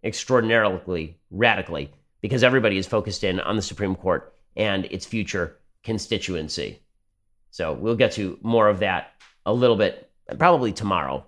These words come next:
and maybe a little bit later on today's show, on the radio show. We'll get into the Supreme Court cases that are coming up. Okay, time for a thing I like, and then time for some things that I hate. So, things that I like today. So today is Yom Kippur. Tonight marks Yom Kippur.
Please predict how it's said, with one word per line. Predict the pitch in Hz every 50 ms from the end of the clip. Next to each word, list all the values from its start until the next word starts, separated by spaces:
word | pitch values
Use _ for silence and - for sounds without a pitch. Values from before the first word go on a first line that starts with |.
| _ _
and | - 107
maybe | 120 120 123
a | 117 113
little | 113 104
bit | 95 85 87
later | 107 107 98 95 92
on | 87 95
today's | 92 92 87 85 82 82 78 - - - _
show, | - - - 87 80 71
on | 71 87 85
the | 87
radio | 78 78 78 73 76
show. | - - 71
We'll | 80
get | 82 87 82 82
into | 85 - - 82 80
the | 73 82
Supreme | - - - - 104 98
Court | 90 98 92 -
cases | - 90 82 - 82 78 - _ _ _ _ _ _
that | - 92 82 -
are | - - 101
coming | - 95 87 85 80
up. | 65 - -
Okay, | - 143 143 135 82 - - - _ _ -
time | - 143 160 160
for | 147 147
a | 131
thing | - 131 120
I | 113 117
like, | 117 123 120 -
and | - - 101 110
then | 113 113
time | 101 113 107 107 98
for | - 104 95
some | 92 - 95 87
things | 90 98 92 95 90 - - _ _ _ _
that | - 98 95 - -
I | 90 95
hate. | 90 92 92 - - -
So, | 156 135 87 76 - - - _ _ _ _ _
things | - 180 180 175 160 131 - -
that | 95 123 117 110 - - -
I | - 101 104
like | 98 101 107 107 104 104 101 - - -
today. | - 107 101 107 101
So | - 165 160
today | 156 - 180 165 160 160 165 147 -
is | 101 107 110 107 101 92 - -
Yom | 95 104 104 104
Kippur. | - 104 76 101 101 98
Tonight | - 101 104 104 -
marks | 92 98 104 101 -
Yom | - 92 98 101 104 107 101
Kippur. | - 98 - 123 127 120 -